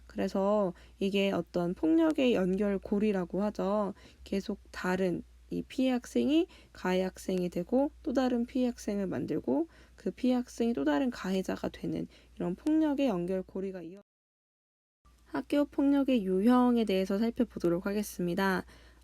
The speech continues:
언어적, 정서적 폭력이 있는데요. 놀림, 비난, 욕설, 괴롭힘과 같은 행위로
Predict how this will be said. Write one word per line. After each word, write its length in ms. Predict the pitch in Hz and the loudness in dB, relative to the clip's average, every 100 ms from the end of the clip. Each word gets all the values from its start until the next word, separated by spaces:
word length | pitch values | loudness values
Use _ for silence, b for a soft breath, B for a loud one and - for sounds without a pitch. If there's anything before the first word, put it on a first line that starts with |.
| - | -2
언어적, 540 | 175 196 233 247 - | 2 4 4 2 0
정서적 520 | - 180 185 196 196 | -2 -2 0 -2 -4
폭력이 400 | - 262 254 233 | 2 4 4 4
있는데요. 680 | 180 160 165 165 196 247 202 b b b - | 2 2 2 2 2 4 2 b b b -6
놀림, 560 | 180 175 190 240 294 339 - | 0 2 4 4 4 0 -6
비난, 600 | - 190 180 202 254 320 - - | -2 0 2 4 2 2 -4 -4
욕설, 560 | 170 165 - 226 247 254 | -4 -4 -4 0 2 0
괴롭힘과 680 | - 202 226 226 - 240 214 | -2 2 2 0 0 2 2
같은 380 | 190 - - 208 | 0 -4 0 4
행위로 500 | 240 220 262 262 | 4 4 4 4